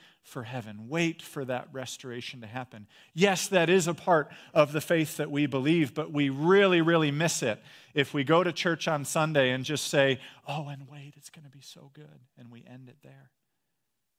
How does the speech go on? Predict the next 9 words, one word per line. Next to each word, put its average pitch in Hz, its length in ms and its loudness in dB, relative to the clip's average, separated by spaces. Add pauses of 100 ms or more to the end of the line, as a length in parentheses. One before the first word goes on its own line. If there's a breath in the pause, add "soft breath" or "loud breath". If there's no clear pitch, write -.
(380)
No, 180 680 0 (420)
here 254 460 4
and 202 360 4
now, 208 600 4 (300 soft breath)
in 240 360 4
Christ, 247 640 2
what 233 240 4
will 240 200 2
happen? 202 560 0